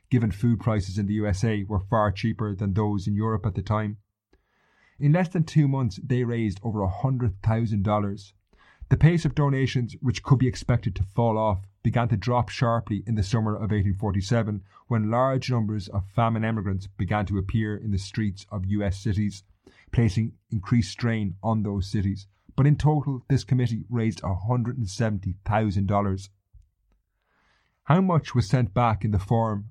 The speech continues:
of remittances, that's money sent by individual Irish emigrants to their family or friends back home, is unknown. Mindert van Schaak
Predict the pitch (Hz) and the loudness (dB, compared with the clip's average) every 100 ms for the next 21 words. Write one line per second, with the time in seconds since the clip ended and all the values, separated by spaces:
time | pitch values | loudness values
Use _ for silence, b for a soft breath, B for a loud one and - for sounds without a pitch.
0 | - 101 104 104 - 139 - 98 - _ | -8 -2 2 2 2 -2 -2 -6 -8 _
1 | _ _ _ _ 127 - 123 131 117 - | _ _ _ _ 2 4 4 4 2 2
2 | 120 107 - 127 117 104 123 123 113 107 | 0 2 -2 2 2 4 2 2 -2 -2
3 | 117 113 107 113 113 101 98 98 - 107 | -2 0 2 0 0 0 -4 -6 -4 -2
4 | 95 120 113 117 104 98 117 113 95 107 | 0 2 4 2 0 0 0 0 0 0
5 | 95 113 113 104 95 117 104 107 113 117 | 2 2 0 -2 -6 -2 0 2 2 0
6 | 107 92 _ _ _ _ _ _ - 131 | -2 -8 _ _ _ _ _ _ -2 4
7 | 147 151 135 - 127 - 143 156 | 6 6 2 2 0 2 2 2